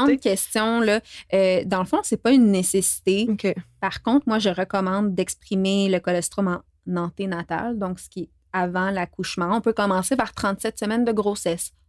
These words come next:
Speaker 2: pas avant. Quand on dit exprimer, on n'utilise pas le tire-lait,
Speaker 1: <laughs>
Speaker 2: hein, le, le moins souvent possible parce que, ben, le tire-lait est souvent pas ajusté puis que c'est juste pro-,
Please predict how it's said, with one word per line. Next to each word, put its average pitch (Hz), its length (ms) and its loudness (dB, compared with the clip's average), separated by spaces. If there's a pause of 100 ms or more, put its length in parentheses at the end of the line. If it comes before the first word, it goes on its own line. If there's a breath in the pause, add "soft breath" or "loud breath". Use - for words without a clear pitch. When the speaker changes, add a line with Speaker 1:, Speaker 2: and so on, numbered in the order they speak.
(160)
Speaker 2:
pas 269 180 0
avant. 180 320 -2 (600 soft breath)
Quand 226 140 0
on - 20 2
dit 208 240 -2
exprimer, 226 800 -2 (220)
on 190 140 -2
n'utilise 196 440 -4
pas 233 200 -6
le 233 120 -4
tire-lait, 202 440 -8 (120)
Speaker 1:
<laughs> 196 320 4
Speaker 2:
hein, 196 300 2
le, 185 440 2
le 190 80 2
moins 196 220 0
souvent 208 380 0
possible 202 600 0
parce 180 200 -2
que, 190 80 -2
ben, 185 180 0
le 180 80 -2
tire-lait 208 340 -2
est 202 40 -2
souvent 190 340 -2
pas 202 160 -4
ajusté 196 540 -2
puis - 180 -20
que 202 80 -2
c'est 185 160 -6
juste 262 200 -4
pro-, - 180 -8